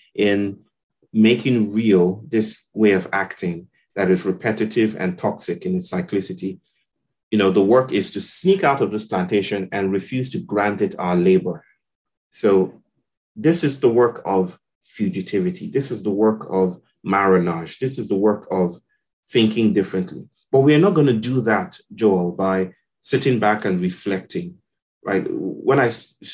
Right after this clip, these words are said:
for instance, say the times are urgent, let us slow down. Most people imagine, for instance, that I'm saying, "Let us sit back and reflect," as if reflection is some kind of transversely no-, novel thing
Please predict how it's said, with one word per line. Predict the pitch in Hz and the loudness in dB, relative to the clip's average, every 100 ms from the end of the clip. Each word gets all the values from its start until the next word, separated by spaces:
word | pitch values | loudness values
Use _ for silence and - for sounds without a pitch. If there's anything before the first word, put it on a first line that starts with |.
| - | -4
for | - | 0
instance, | 107 110 107 95 | 2 2 -2 0
say | 113 | 0
the | 104 | 0
times | 92 123 120 104 | -2 -2 0 0
are | 92 | 0
urgent, | 104 95 95 | 0 0 0
let | 98 107 | 0 0
us | 98 - | 2 0
slow | 107 98 | 2 2
down. | 92 90 82 80 - _ _ _ | 4 0 -2 -8 -14 _ _ _
Most | 120 120 | -2 -2
people | 110 120 110 | 2 2 4
imagine, | 101 98 104 104 92 82 | 2 0 2 2 2 0
for | - 95 | -2 -4
instance, | 98 - 92 92 | -4 -4 -6 -4
that | 127 120 | -4 -2
I'm | 117 117 | 0 0
saying, | 110 135 131 | 2 2 2
"Let | 123 127 | 4 4
us | 117 - | 4 2
sit | - 110 | 0 0
back | 107 98 | 0 -2
and | 95 90 | -2 0
reflect," | 123 - 101 92 - - - _ _ _ _ | 0 -2 -6 -6 -8 -16 -20 _ _ _ _
as | 113 - | -2 2
if | 156 - | 2 2
reflection | 110 107 - 120 113 104 90 98 - _ _ _ _ _ _ _ - | 2 2 0 -2 0 -2 0 -2 -8 _ _ _ _ _ _ _ 2
is | 107 98 - | 4 4 0
some | - 123 | 0 0
kind | 117 117 104 | 0 2 2
of | 90 | 2
transversely | - 104 95 90 101 110 110 113 113 | -2 -2 0 2 4 4 4 2 4
no-, | 104 98 107 | 4 4 0
novel | 107 107 107 107 104 | 2 4 4 4 2
thing | 107 98 87 90 | 2 0 0 -2